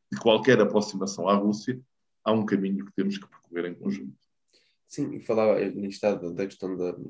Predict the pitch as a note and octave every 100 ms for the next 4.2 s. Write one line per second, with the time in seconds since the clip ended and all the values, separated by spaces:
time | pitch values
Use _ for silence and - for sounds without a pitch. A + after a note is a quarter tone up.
0 | - F#2 G#2 - G2+ - G2 - F2+ F2+
1 | F2 - F2+ F2 F2 - G2 F#2 F2 -
2 | F2+ - F#2 E2 - - G2 G2 - F2+
3 | F2+ F2+ F#2 F#2+ F2+ - G2 F2+ - E2
4 | D#2